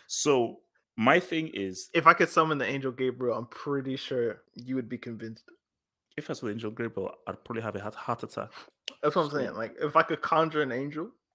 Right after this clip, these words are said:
Speaker 1: No, no, no. But <laughs> how can we convince when I'll, I'd pretty much faint? Well, this, this, this is very bi-, biblical now. So, Tammy,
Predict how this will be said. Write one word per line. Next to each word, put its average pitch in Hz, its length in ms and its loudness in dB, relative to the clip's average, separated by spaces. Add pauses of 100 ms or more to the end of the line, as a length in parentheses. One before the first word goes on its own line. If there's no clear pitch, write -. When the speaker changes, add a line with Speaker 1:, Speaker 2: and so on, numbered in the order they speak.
Speaker 1:
No, 160 80 0
no, 202 100 4
no. 165 100 6
But 123 240 4 (180)
<laughs> - 260 -4 (720)
how - 260 6
can 185 180 0
we 151 100 -2
convince 120 440 -4
when 113 260 0 (400)
I'll, 104 180 4 (200)
I'd 104 160 2
pretty 120 160 0
much 107 160 -4
faint? 98 420 -4 (340)
Well, 98 100 -14
this, 101 120 -8
this, 113 160 -10
this 101 100 -14
is 98 80 -12
very 92 220 -2 (160)
bi-, 98 160 4
biblical 104 400 -4
now. 92 220 -12
So, - 880 8 (960)
Tammy, 160 720 2